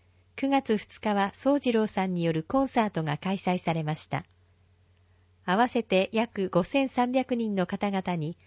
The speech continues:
世界的なソプラノ歌手の歌声やオカリナの第一人者の調べを満喫していただきました。インターネットテレビ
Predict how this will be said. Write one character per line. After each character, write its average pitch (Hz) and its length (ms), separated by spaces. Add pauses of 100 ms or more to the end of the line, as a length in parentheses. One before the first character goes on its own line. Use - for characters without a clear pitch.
(320)
世 - 180
界 240 240
的 240 260
な 220 120
ソ 190 140
プ - 140
ラ 262 100
ノ 254 100
歌 254 140
手 226 140
の 185 100
歌 208 240
声 202 280
や 180 180 (280)
オ 170 100
カ 254 140
リ 247 120
ナ 233 140
の 220 160
第 240 300
一 262 180
人 254 180
者 208 160
の 165 140
調 196 280
べ 220 160
を 202 160
満 180 200
喫 - 300
し - 80
て 190 100
い 185 80
た 180 120
だ 175 140
き - 140
ま 156 100
し - 120
た。 - 180 (2500)
イ 247 140
ン 311 80
タ 294 220
ー 277 40
ネ 262 120
ッ 254 40
ト 247 220
テ 262 120
レ 214 160
ビ 165 220